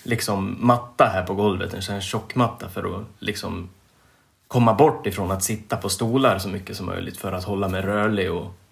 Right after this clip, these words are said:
liksom, röra på mig i ytterlägen på ett helt annat sätt än vad man gör när man bara sitter rakt upp och ner på en stol.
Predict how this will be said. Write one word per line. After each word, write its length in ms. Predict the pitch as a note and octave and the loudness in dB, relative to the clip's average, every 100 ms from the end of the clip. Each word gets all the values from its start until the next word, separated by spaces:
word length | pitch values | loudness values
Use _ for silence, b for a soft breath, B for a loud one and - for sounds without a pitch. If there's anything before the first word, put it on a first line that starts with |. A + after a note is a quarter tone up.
| _ _ | _ _
liksom, 560 | - F#2 - F2 F2 F2 - _ _ _ - | -8 -6 -4 -4 -6 -8 -14 _ _ _ -4
röra 360 | G#2+ G#2+ A2 | 2 4 4
på 160 | G#2+ G2+ | 2 0
mig 160 | G2 | 0
i 40 | G2 | 0
ytterlägen 680 | F#2+ - G#2+ A2 F#2+ F2 F2+ | -4 -2 2 4 2 -2 -6
på 80 | |
ett 100 | F#2+ | -4
helt 220 | A2 F#2+ G2 | -2 -2 -2
annat 240 | F#2 F2+ | -4 -4
sätt 280 | A2+ G2+ - | -4 -4 -6
än 80 | F#2+ | -6
vad 100 | F#2 | -4
man 160 | F#2 | 0
gör 180 | A#2+ G2+ | 0 0
när 80 | F#2+ | -2
man 160 | F#2 | -4
bara 180 | F#2 F#2+ | -4 -2
sitter 300 | G#2+ A2 F#2+ | -4 -6 -4
rakt 240 | - G2 F#2 | -4 -6 -10
upp 160 | F#2 | -10
och 60 | G2 | -6
ner 80 | F#2 | -6
på 140 | G2+ | -6
en 60 | F#2+ | -6
stol. 380 | - D3 - | -6 -6 -8